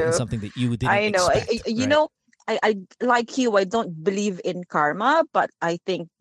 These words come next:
Speaker 1: th-, this thing that happened to me, I, it just, I can't help thinking that it is my karma.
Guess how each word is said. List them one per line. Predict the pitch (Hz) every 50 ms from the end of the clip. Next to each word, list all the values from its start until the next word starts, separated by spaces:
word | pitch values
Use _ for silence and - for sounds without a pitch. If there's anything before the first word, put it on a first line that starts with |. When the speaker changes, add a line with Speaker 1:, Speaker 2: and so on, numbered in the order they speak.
| 139 139 -
Speaker 1:
th-, | 165 185 -
this | - 151 143 196 185 - -
thing | - - - 196 180 156
that | - -
happened | - - 170 175 - 208 214 -
to | 247
me, | 226 240 254 262 269 269 254 - -
I, | 185 190 180 -
it | - 190 -
just, | - 208 202 - - _ - - _ _ _ _ _ _ _ _ _ _ _ _
I | - 156 110 - 262 -
can't | 247 - 302 302 -
help | - - 254 220 - - - _
thinking | - 233 240 240 - 208 175 180 175
that | 180 170 160 - _ _ _
it | - 196 175 _ _ _
is | - 214 214 185 - - - - - - -
my | 175 170 151 151 165 175 196
karma. | 202 - - 151 135 120 123 110 98 180